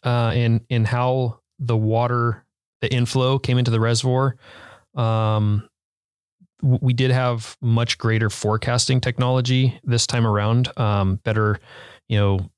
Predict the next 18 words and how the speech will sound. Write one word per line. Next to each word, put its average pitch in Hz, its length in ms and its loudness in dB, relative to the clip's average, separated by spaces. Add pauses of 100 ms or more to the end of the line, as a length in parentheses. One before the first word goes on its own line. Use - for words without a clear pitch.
(180)
level 117 280 0
measurement 110 480 2
and 101 100 0
s-, - 280 0
what 117 180 0
we 107 60 0
call 110 160 -2
scada. 107 760 -2
Um, 95 300 0
it's - 100 -2
a 110 40 -2
tool, 104 280 0
a 95 40 -4
digital 107 360 0
tool 104 220 -2
we 107 100 2
use 107 180 0
to 95 220 -2